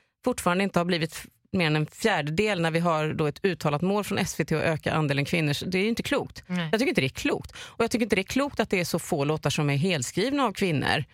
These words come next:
Speaker 1: Alltså som, eh, tjugonitton så var det liksom, var det två bidrag med helkvinnliga.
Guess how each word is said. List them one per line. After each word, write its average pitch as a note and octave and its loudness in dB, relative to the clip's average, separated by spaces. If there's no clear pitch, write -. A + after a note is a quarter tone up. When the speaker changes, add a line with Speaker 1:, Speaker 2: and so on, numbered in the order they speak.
Speaker 1:
Alltså C#4+ 2
som, C#4 2
eh, - -2
tjugonitton B3+ 0
så D#4+ -6
var D4+ 2
det A3 0
liksom, F#3 -2
var A#3 0
det G#3+ -6
två A3 -2
bidrag A3 0
med F#3+ 2
helkvinnliga. C#3+ 0